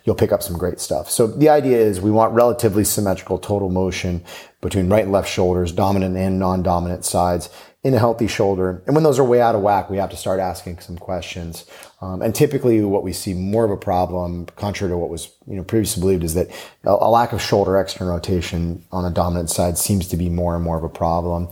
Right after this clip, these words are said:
Um, but internal rotation is certainly an important consideration.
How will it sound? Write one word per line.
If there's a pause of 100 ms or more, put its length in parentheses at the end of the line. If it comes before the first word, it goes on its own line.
(340)
Um,
but
internal
rotation
is
certainly
an
important
consideration.